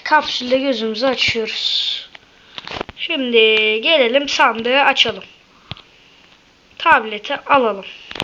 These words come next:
Ve Dark Riddle'ı görüyoruz. Yengeç gidiyor. Gir içine, gir içine, girdi. Evet,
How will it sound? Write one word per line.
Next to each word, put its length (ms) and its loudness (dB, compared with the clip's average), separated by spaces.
Ve 160 -2
Dark 340 0
Riddle'ı 460 2
görüyoruz. 1500 2
Yengeç 640 2
gidiyor. 300 2
Gir 460 0
içine, 420 0
gir 240 -2
içine, 420 -2
girdi. 420 -8
Evet, 420 2